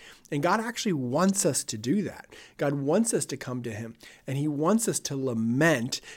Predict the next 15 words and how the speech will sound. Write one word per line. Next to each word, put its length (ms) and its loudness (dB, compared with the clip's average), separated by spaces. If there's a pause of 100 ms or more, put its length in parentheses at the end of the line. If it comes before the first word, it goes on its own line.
(100)
to 80 -2
grieve, 840 -2
to 120 -8
protest 960 2 (260)
the 120 0
brokenness 600 2
of 240 -6
this 280 -4
age, 340 0
because 380 -2 (260)
his 380 4
heart 420 -4
is 180 -4 (100)
also 420 0
broken 520 -4